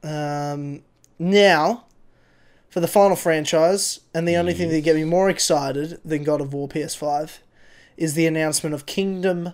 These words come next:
Speaker 1: Hearts four.
Speaker 2: I knew it. I knew that's where we were going.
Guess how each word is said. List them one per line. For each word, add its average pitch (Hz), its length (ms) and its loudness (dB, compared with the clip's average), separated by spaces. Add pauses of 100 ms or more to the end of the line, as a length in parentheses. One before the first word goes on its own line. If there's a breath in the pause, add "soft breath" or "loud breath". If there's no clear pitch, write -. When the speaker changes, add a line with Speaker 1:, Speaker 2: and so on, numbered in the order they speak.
(140)
Speaker 1:
Hearts 156 760 2
four. 135 340 -6
Speaker 2:
I 95 280 -4
knew 110 360 0
it. 107 180 2 (120)
I 104 60 -6
knew 120 240 -2
that's 117 180 -4
where 117 160 -2
we 113 80 -2
were 110 120 -2
going. 90 400 -6